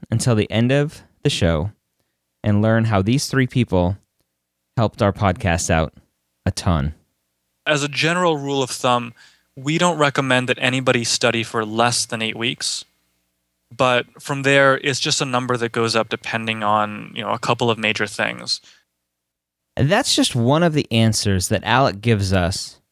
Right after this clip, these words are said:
Speaker 1: as he answers the three most common questions he receives about the M cat. Alec is a former pre-med student turned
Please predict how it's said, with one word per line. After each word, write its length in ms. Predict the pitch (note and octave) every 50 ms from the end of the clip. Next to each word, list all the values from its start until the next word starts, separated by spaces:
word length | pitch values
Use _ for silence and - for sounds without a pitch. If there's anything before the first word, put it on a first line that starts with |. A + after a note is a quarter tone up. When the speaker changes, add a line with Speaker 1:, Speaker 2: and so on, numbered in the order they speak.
| _ _ _ _ _ _ _ _ _ _ _ _ _ -
Speaker 1:
as 220 | - B2+ - -
he 160 | - - -
answers 400 | C#3 D3+ D#3 D#3 - D#3+ C#3+ -
the 100 | - B2
three 300 | A#2 - - C3 C#3+ D3
most 260 | D#3 D#3+ D#3 D#3 -
common 340 | - - - C3+ C3 C3 C3
questions 680 | - - - A2+ G2+ G2 - - G#2 F#2 F2+ F#2 F#2 -
he 240 | - - D3 D3+ D3
receives 480 | C#3 C3+ - - A2 F#2+ F#2 F#2 G2+
about 240 | G2 E2+ F#2 F2 -
the 100 | F2 -
M 160 | E2+ E2+ D#2+
cat. 300 | - - - - - - _ _ _ _ _ _ _ _ _ _ _ _ _ _ _ _ _ -
Alec 260 | - B2 E3+ F#3+ -
is 100 | E3 C#3+
a 60 | D3
former 320 | - - C3+ C#3 C#3+ D#3 D#3
pre-med 400 | - - D#3 C#3+ C3+ C3+ B2+ -
student 400 | - - - A2 G#2+ A2+ - -
turned 240 | - C#3 C3+ A#2+